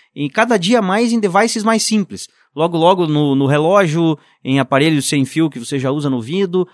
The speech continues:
na própria, nessa internet das coisas que tanto se fala, logo, logo você vai vestir, né, é, uma roupa, uma camisa que vai ter aqui a tua capacidade de sintonizar algo e o rádio F M vai tá lá, sem dúvida alguma.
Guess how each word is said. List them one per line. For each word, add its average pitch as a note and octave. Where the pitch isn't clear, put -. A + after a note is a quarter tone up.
na C3+
própria, E3
nessa C3
internet C#3
das C#3+
coisas D#3
que A#2
tanto B2+
se B2
fala, D#3+
logo, F#3
logo G#3+
você G#3+
vai G#3
vestir, G#3+
né, F3+
é, A#2
uma C3
roupa, C#3
uma C3+
camisa D#3+
que G3
vai G3
ter F3+
aqui D#3
a C3+
tua D3
capacidade C#3+
de -
sintonizar C#3+
algo F#3+
e F#3+
o F3+
rádio F3+
F G3
M G3
vai G3
tá G3+
lá, F3+
sem F3+
dúvida F#3
alguma. F3